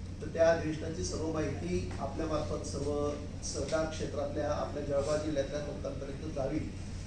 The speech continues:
आणि म्हणून आज या पत्रकार परिषदेचं आयोजन आपण केलं.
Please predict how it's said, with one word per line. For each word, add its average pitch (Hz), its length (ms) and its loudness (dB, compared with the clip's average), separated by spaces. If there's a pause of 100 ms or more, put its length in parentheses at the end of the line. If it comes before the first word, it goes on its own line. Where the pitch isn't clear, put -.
(140)
आणि 139 160 -4
म्हणून 139 200 -2
आज 143 220 0
या 143 200 2
पत्रकार 139 480 -2
परिषदेचं - 640 -2
आयोजन 127 320 0
आपण 131 180 -4
केलं. 135 280 -2